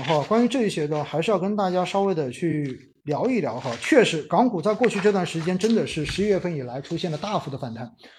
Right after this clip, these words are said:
把数据跟大家稍微讲一讲哈。那么截止到十二月九号，十一月以来呢，恒生指数累计上涨是百分之三十五点五，然后恒生科技指数累计上涨了百分之五十三点一八。那港股基金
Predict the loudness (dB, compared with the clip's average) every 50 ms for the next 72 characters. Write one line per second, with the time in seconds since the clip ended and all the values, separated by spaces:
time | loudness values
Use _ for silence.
0 | -20 -10 _ 0 2 2 4 4 4 6 6 6 6 6 6 6 4 4 4 2
1 | -2 0 0 0 0 0 -4 -6 -8 -8 -12 _ _ _ -20 _ _ _ _ 6
2 | 8 8 10 10 10 10 10 8 6 2 -6 -16 _ _ 8 10 10 10 8 6
3 | 6 6 6 6 6 6 6 4 2 0 -6 -6 2 4 4 4 4 -2 -12 -20
4 | _ _ -12 -2 0 2 2 4 4 4 4 4 4 2 -2 -2 -2 -2 -2 -4
5 | -6 -8 -16 _ -2 2 2 2 4 4 2 2 0 -2 -2 2 2 2 2 0
6 | -2 -2 -4 -2 0 0 -2 -2 -2 -4 -6 -6 -8 -8 -8 -8 -10 -8 -6 -6
7 | -6 -4 -4 -4 -4 -4 -4 -6 -6 -6 -4 -4 -4 -4 -4 -8 -10 -16 _ _
8 | _ _ _ _ _ _ _ _ _ _ _ 6 6 6 6 6 6 4 6 6
9 | 4 4 4 4 2 4 2 2 0 0 -2 -4 0 2 2 4 4 2 -2 -2
10 | -2 -2 -2 0 -2 -2 -2 -4 -6 -6 -6 -6 -6 -6 -6 -4 -4 -4 -4 -6
11 | -6 -8 -10 -8 -6 -6 -6 -6 -6 -6 -6 -8 -8 -8 -2 -2 -2 -2 -2 -4
12 | -12 -20 _ _ _ _ _ _ _ _ _ _ _ _ _ _ _ _ _ 4
13 | 6 8 8 8 6 4 4 2 4 4 4 4 2 -2 -2 -2 0 2 2 2
14 | 0 0 -4